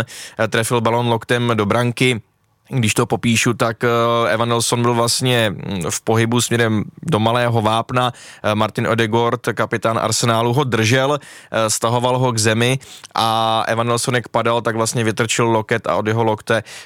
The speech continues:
eh, šel balón, eh, tedy za záda brankáře Rai. Situace, která si myslím, že var musel odhalit a pochopitelně fanoušci Arsenálu se zlobí. Eh, chápali by asi to, kdyby se kopala penalta,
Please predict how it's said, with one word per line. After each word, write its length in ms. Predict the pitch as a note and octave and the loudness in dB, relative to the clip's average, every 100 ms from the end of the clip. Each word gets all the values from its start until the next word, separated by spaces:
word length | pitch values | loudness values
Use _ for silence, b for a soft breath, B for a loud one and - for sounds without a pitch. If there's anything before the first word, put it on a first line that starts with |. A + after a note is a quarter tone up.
| - | -2
eh, 120 | G#2+ | -2
šel 240 | - A2+ | 2 0
balón, 400 | A2 A2 A2 A2+ | 2 0 2 0
eh, 480 | A2 - - - G#2+ | -2 -8 -8 -2 0
tedy 380 | G2 A2 A2+ A2 | 0 2 4 4
za 140 | G#2+ | 2
záda 480 | G#2 A2+ A2 A2 A2+ | 2 2 2 2 0
brankáře 800 | G#2+ A2 G2+ A2+ A2 A#2+ A#2 A#2 - | 0 -2 0 0 2 2 2 2 2
Rai. 540 | G#2+ G#2+ A2+ A#2 A#2 A2 C#2+ - - | 0 2 2 2 0 -4 -12 -14 -10
Situace, 580 | - A2+ B2+ A#2+ A2 A#2+ | -6 -4 0 0 0 -4
která 300 | - A2+ A2 | 0 0 0
si 140 | - | 0
myslím, 420 | A2+ A2+ A2+ A2+ A2 | -2 -2 0 0 2
že 380 | A#2 A2+ A2+ A2+ | 2 2 2 0
var 220 | A2 A2 | 0 -2
musel 380 | A2 - A#2+ A#2+ | -2 -2 0 0
odhalit 520 | G#2+ G#2+ A2 A#2 A#2+ B B B - | 0 2 2 -2 -4 B B B -4
a 120 | G#2+ | -4
pochopitelně 640 | - A#2+ A2 A#2 A#2 A#2 | -2 -4 -2 0 0 -2
fanoušci 360 | A2+ A#2+ A#2 A#2+ | -2 -2 0 0
Arsenálu 500 | A2+ A#2 A#2+ A#2 A#2+ | 0 0 0 0 0
se 180 | - A#2+ | 0 0
zlobí. 540 | G#2 A2 G#2+ A#2+ A#2+ - B B - | 2 0 2 2 0 -2 B B -2
Eh, 40 | A2+ A#2 - _ _ | 0 0 -4 _ _
chápali 400 | - B2+ B2+ C#3+ | -2 0 0 0
by 120 | C3+ C3 | 2 2
asi 220 | B2+ C#3 | 0 -2
to, 220 | C3+ C3 | 0 0
kdyby 540 | B2+ B2 B2+ B2+ B2 G#2+ - | 0 0 2 2 2 -2 -4
se 120 | B2+ | -2
kopala 300 | A#2 C3 C3 | 0 0 0
penalta, 600 | A#2 A2 A2 - C3 | 0 0 -2 0 -2